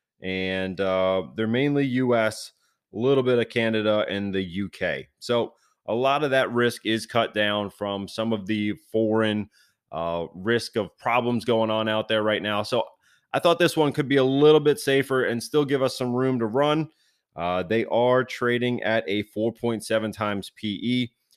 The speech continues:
They are paying a dividend of about two point two five percent. Reuters has this one at a thirty percent price target, uh, upside.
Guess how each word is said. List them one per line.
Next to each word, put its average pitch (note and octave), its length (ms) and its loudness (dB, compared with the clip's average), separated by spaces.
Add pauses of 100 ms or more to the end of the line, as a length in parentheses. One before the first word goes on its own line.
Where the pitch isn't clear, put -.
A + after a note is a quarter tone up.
(180)
They G2 140 0
are A2 220 4
paying G#2 360 0
a G2 60 -2
dividend F2+ 420 0
of E2+ 80 -2
about E2 360 -4
two F#2 180 -8
point E2+ 280 -10
two F2 200 -12
five E2 360 -4
percent. F#3+ 480 -2 (840)
Reuters F3+ 520 4
has D#3+ 300 2
this D#3 260 2
one D3+ 340 0
at B2+ 580 2
a A2+ 540 0 (280)
thirty E3 340 4
percent G#2 580 -4
price G#2+ 340 -2
target, G#2+ 500 -2 (100)
uh, F#2 280 -4
upside. B2 580 0